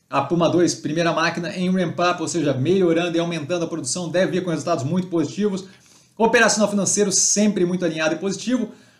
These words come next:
Modal Mais, preço com queda sem justificativa,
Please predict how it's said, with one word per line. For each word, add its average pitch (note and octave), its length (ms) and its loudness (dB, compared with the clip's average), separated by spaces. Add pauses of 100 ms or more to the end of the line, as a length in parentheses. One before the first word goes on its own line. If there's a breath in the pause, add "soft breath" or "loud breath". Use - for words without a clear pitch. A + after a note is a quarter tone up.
(120)
Modal A#3+ 500 6
Mais, G3 580 2
preço G3 460 0
com F#3+ 180 -4
queda C#3 600 0
sem G#3 320 0
justificativa, F#3+ 800 -2